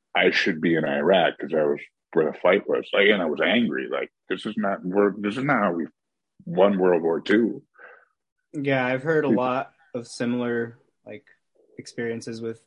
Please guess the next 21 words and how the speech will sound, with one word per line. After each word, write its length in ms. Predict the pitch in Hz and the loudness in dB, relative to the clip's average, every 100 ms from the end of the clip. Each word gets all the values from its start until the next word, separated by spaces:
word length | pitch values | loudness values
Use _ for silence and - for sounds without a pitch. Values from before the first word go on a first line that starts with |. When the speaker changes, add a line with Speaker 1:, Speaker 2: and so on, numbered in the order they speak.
| _ | _
Speaker 2:
Iraq 380 | 113 110 107 110 | -8 -6 -8 -8
and 180 | 113 117 117 | -10 -10 -12
Afghanistan 600 | 113 113 107 - 107 104 | -14 -12 -12 -12 -12 -10
veterans 400 | 107 107 107 110 | -10 -12 -12 -12
where 260 | 107 104 _ _ _ _ | -10 -12 _ _ _ _
that 220 | 120 113 117 | -6 -6 -8
becomes 420 | 113 117 117 - | -8 -6 0 0
their 120 | 139 | 0
Speaker 1:
Mm-hmm. 100 | 151 | -2
Speaker 2:
home, 220 | 113 113 | -4 -4
and 100 | 107 | -6
being 160 | 104 107 | -4 -6
stateside 580 | - 110 113 - 110 107 | -4 -6 -6 -6 -6 -2
doesn't 360 | 110 110 113 | -4 -2 -2
feel 180 | 117 110 | 0 0
normal 560 | 107 107 110 107 104 - _ _ _ - | 0 -2 -2 -2 -6 -10 _ _ _ -4
or 280 | 110 123 120 | 2 4 6
like 200 | 110 - | 4 2
real 180 | 113 107 | 0 2
life 280 | 107 113 | 2 0
anymore. 420 | 110 95 92 92 | -6 -8 -12 -14